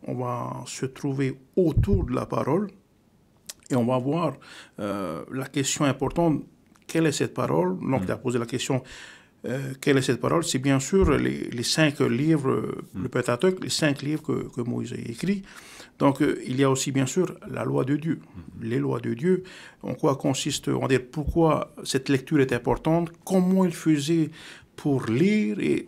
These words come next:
Speaker 1: ce qui se passait, les réactions qui se passaient lorsqu'il lisait à haute voix. Et on disait, ça se passait pas en une heure comme pour nous deux, mais ça se passait presque toute la matinée, en six, sept heures, huit heures de lecture.
Speaker 2: Mhm.
Speaker 1: Pourquoi,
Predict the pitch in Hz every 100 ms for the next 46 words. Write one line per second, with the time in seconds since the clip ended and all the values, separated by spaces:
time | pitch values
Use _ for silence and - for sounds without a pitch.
0 | - - - 196 165 160 160 151 - 135
1 | 147 180 170 - 202 196 - 143 139 -
2 | 226 240 - - - _ 131 143 139 -
3 | 151 139 131 131 131 160 147 156 - -
4 | - - 180 165 165 - - _ - 131
5 | 123 131 160 - 123 - 139 - 135 165
6 | 127 123 127 147 123 123 117 117 - 123
7 | 165 214 247 - - 196 240 - - -
8 | - - - 151 - 208 185 - 175 -
9 | 180 156 - - 208 - - 131 - 127
10 | 139 - 185 208 233 202 156 - - 180
11 | - 190 170 165 123 180 185 269 185 139
12 | 175 170 - 240 - - 104 127 151 -
13 | _ _ - 165 226 220 208 185 165 -
14 | - -